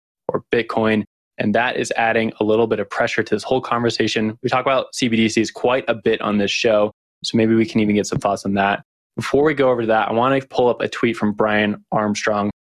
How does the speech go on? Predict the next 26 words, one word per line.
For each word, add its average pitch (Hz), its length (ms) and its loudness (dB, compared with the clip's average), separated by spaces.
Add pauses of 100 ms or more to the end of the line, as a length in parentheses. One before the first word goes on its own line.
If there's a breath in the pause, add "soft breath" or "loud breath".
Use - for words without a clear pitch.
(160)
talking 143 380 0
about 117 280 2
this 113 280 0
new 117 120 2
report 110 340 0
from 113 120 -2
the 104 80 -4
Financial 101 380 -4
Times, 104 420 -2 (300)
saying 117 260 -2
that, 117 260 0
you 135 60 0
know, 160 100 2
maybe 170 480 0
Bitcoin 180 460 0
could 135 120 -2
be 139 100 4
a 131 140 0
good 131 280 0
option 120 400 0
for 113 100 -2
these 107 200 0
two, 104 340 2 (400)
though 113 140 2
it's 110 160 2
unlikely 104 640 0